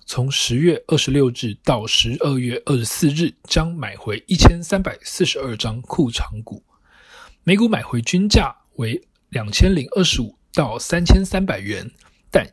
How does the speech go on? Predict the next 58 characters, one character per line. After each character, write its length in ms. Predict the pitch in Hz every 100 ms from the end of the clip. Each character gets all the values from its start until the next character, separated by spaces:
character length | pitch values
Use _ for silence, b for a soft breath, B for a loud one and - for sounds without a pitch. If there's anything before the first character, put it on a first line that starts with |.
| -
依 120 | 185
旧 240 | 180 - -
无 100 | 127
法 200 | 131 127 131
挽 200 | 117 107 110
回 180 | 107 101
颓 240 | - 107
势。 320 | - - 208 _ _ _ _ _ _ B B B -
大 100 | 226
立 80 | 220
光 240 | 208 202
期 240 | 202 -
货 240 | 127 - 135
周 200 | - 185
五 200 | 156 -
跌 160 | - 113
至 340 | 113 135 123 -
两 220 | - 110 104
千 220 | - 170
零 180 | 120 -
一 120 | 185
十 200 | 190 -
五 80 | - -
元， 220 | 107 113
失 240 | - - 214
守 240 | 143 110 -
库 240 | - 190
藏 240 | 143 - 120
股 220 | 107 104
收 260 | - 151 147
购 180 | 156 104
价 200 | - 101
位， 280 | 98 - - b b -
同 180 | - 170
时 160 | 165
进 220 | 156 190
一 20 | 147
步 180 | 151
面 280 | 143 147 135
临 200 | 110 110
两 220 | 117 104
千 220 | 117 - 180
元 160 | 117
的 80 | 101 -
保 180 | 98 - -
卫 120 | 117
战。 260 | 113 - - - _ _ _ _ _ _ _ _ _ _ _ b b -
以 80 |
上 260 | 127 220 202
就 140 | 208
是 240 | 185 180 151
今 240 | - 165
天 160 | 165 190
的 100 | 117
重 240 | - 123
点 160 | 104 95
新 260 | - 131 127
闻 220 | 104 117